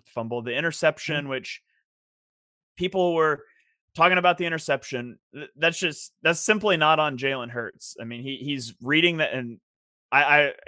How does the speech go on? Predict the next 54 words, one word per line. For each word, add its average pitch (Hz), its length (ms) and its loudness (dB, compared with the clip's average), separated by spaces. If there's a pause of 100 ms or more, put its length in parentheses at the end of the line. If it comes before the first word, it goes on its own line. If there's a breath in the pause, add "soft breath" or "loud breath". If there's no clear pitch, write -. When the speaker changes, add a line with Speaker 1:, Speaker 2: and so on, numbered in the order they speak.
(120)
Speaker 1:
I, 143 120 2
I 160 180 2
went 190 180 2
through 190 140 -2
the 180 80 -2
gambit, 156 400 0
so 143 120 -2
I'll 135 60 2
break 147 220 -2
this 139 140 -8
play 135 200 -2
down 123 260 -4
here 127 140 -6
live 117 380 0
on 131 120 -4
the 123 80 -10
Speaker 2:
Yeah. - 60 -20
Speaker 1:
post-game 320 380 0
show. 117 220 -4
We 127 80 0
don't 127 140 -2
do 120 80 -2
this 117 180 -8
very 117 200 -2
Speaker 2:
<laughs> - 20 -4
Speaker 1:
often, 120 380 -4
but, 120 180 -8 (600 soft breath)
uh, 143 260 6 (800)
I 143 140 2
saw 175 240 2
people 170 340 -2
saying, 151 280 -2
you 147 40 -4
know, 139 120 2
he's 123 200 -4
staring 165 680 0 (240)
Goddard 143 380 2
down, 131 480 -2
and 117 260 -10
the 131 80 -8
guy's 127 320 0
breaking 131 420 -4
on 131 160 -4
it 127 100 -6
already 127 380 0
at 123 100 -8
the - 60 -20
throw. 127 420 -6 (560)
I - 40 -14
mean, 156 140 -4
it, 151 260 -6
it's 156 180 -4
a 156 80 2
cornerback 135 600 -4